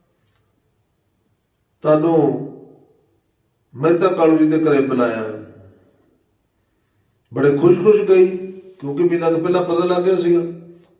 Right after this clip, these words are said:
ਬਹੁਤ ਖੁਸ਼-ਖੁਸ਼ ਗਈ ਵੀ ਅੱਜ ਮੇਰੇ ਥੋੜ੍ਹੇ ਜਿਹੇ ਭਾਗ ਬਦਲਣ ਵਾਲੇ ਆ। ਇਹ ਨਹੀਂ ਕਿ ਅੱਜ ਮੇਰੇ ਥੋੜ੍ਹੇ ਭਾਗ ਬਦਲਣ, ਇਹ ਨਹੀਂ ਕਿ ਬਦਲੀ ਚੋ-, ਜਾਣੇ, ਬਦਲੀ ਜਾਣੇ ਆ। ਇਹ ਪੱਕਾ ਨਹੀਂ, ਪਤਾ ਨਹੀਂ,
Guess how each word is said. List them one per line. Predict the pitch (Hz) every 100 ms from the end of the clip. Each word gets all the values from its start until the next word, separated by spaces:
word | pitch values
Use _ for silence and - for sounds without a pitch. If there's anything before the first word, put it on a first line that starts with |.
| -
ਬਹੁਤ | 143 180 -
ਖੁਸ਼-ਖੁਸ਼ | 170 180 175 190
ਗਈ | - 170 165 165 170 - - - - - - _ _ _ _ _ _ _ -
ਵੀ | 151 - 160
ਅੱਜ | 180 190
ਮੇਰੇ | 208 208 208
ਥੋੜ੍ਹੇ | 180 180 190
ਜਿਹੇ | 190
ਭਾਗ | 180 160 135 160
ਬਦਲਣ | 160 151
ਵਾਲੇ | 151 147 143 135 123
ਆ। | 117 - - - - _ _ _ _
ਇਹ | 170 202
ਨਹੀਂ | 208 -
ਕਿ | - - - - _ _ _ _ _ - 151
ਅੱਜ | 156
ਮੇਰੇ | 185 175 180 202
ਥੋੜ੍ਹੇ | 190 214 220
ਭਾਗ | 190 175
ਬਦਲਣ, | 160 156 156 165 175
ਇਹ | 196 220
ਨਹੀਂ | 240
ਕਿ | 262
ਬਦਲੀ | 190 202 220 254 202
ਚੋ-, | 208 196 175
ਜਾਣੇ, | 170 175
ਬਦਲੀ | 170 165 165 202 214
ਜਾਣੇ | 190 175 175
ਆ। | 175 160 - - - - - _ _ _
ਇਹ | 170 196 214
ਪੱਕਾ | 196 - 190 180
ਨਹੀਂ, | 175
ਪਤਾ | 180 175 175
ਨਹੀਂ, | 170 180 175 156 -